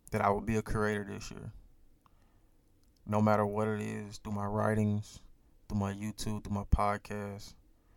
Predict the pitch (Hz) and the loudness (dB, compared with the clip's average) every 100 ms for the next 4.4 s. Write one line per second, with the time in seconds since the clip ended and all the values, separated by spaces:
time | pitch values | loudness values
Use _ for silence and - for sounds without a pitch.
0 | _ _ _ - _ _ _ _ _ _ | _ _ _ -20 _ _ _ _ _ _
1 | - - 110 110 - 110 104 113 120 110 | -20 -8 -6 -6 -6 -8 -4 2 4 6
2 | 107 107 101 104 104 - 104 104 87 - | 4 4 0 -2 -4 -4 -4 -4 -8 -16
3 | - - - - - 110 113 107 - 127 | -6 -2 -2 -4 -4 2 2 2 4 6
4 | 131 131 120 | 8 6 2